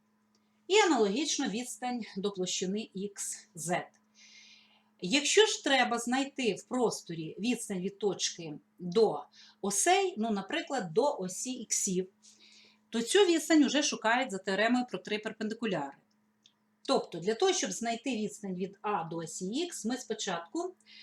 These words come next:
е, проведемо перпендикуляр до площини ікс ігрек, в якій міститься вісь іксів.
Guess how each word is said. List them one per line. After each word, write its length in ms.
е, 120
проведемо 600
перпендикуляр 840
до 80
площини 840
ікс 520
ігрек, 460
в 120
якій 380
міститься 580
вісь 260
іксів. 380